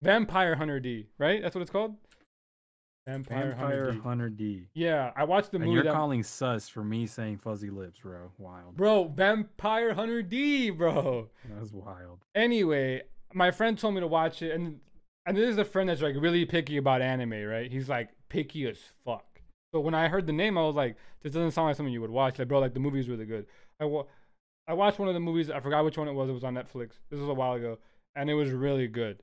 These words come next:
Speaker 1: And I'm like, "Yo, like, I think we should big up the movies a little bit more, and I think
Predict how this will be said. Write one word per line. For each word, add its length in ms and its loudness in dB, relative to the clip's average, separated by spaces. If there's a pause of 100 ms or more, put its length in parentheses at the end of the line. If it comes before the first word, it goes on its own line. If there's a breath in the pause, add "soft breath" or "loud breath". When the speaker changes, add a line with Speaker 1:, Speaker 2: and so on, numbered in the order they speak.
Speaker 1:
And 100 -4
I'm 80 -4
like, 120 -4
"Yo, 180 4
like, 260 0 (640 soft breath)
I 100 2
think 240 -2
we 60 0
should 260 -4
big 240 0
up 240 -4
the 60 -4
movies 340 0
a 60 -2
little 300 2
bit 180 2
more, 300 0
and 120 -6
I 120 -6
think 320 -6